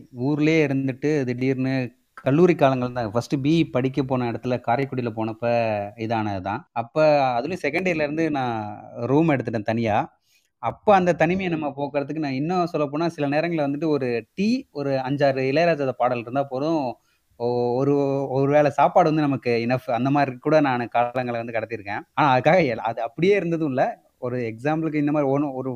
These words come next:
ஃபியூ டேஸ் மட்டும் அந்த மாதிரி இருக்கும், அதுக்காக எல்லா வேலையும் அப்படி இல்ல. அது மாதிரி அது இல்லாத நான் இருக்க, நம்ம டிபிக்கல் நைன்டிஸ் கிட்ஸா இருக்க வரை நமக்கு வந்து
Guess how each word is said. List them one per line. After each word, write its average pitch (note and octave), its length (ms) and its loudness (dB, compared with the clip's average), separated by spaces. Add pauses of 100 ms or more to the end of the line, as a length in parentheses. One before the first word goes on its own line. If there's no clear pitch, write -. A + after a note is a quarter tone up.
(100)
ஃபியூ D#3+ 240 0
டேஸ் E3+ 200 0
மட்டும் C3+ 200 -2
அந்த C3 120 -2
மாதிரி C#3+ 180 0
இருக்கும், - 280 -12 (140)
அதுக்காக C3+ 240 -2
எல்லா D3+ 440 0
வேலையும் D#3+ 220 2
அப்படி A#2+ 120 -8
இல்ல. A2 160 -6 (600)
அது C#3+ 180 0
மாதிரி F3 180 4
அது E3+ 120 4
இல்லாத G3+ 260 6
நான் F#3 260 0
இருக்க, G3 200 -4
நம்ம E3+ 320 0
டிபிக்கல் F#3+ 440 -4
நைன்டிஸ் F3+ 480 2
கிட்ஸா F3 280 -2
இருக்க D#3+ 180 0
வரை F3 160 2
நமக்கு E3 340 0
வந்து F#3+ 160 0